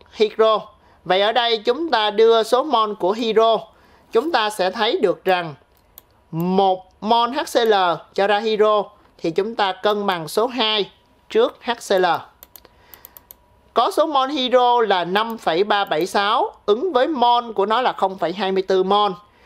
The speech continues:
Thì chúng ta thấy nó bé hơn hai lần mol của H C L, nó là một mol.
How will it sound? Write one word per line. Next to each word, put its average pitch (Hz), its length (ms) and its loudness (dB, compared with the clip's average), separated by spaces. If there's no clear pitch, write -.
Thì 165 160 0
chúng 214 280 -4
ta 202 160 0
thấy 196 220 -4
nó 240 100 -2
bé 208 340 0
hơn 233 400 0
hai 226 260 -2
lần 170 280 0
mol 185 180 0
của 180 100 -6
H 233 100 -4
C - 140 -4
L, 185 140 4
nó 180 120 -4
là 196 100 -2
một 160 260 -2
mol. 185 200 2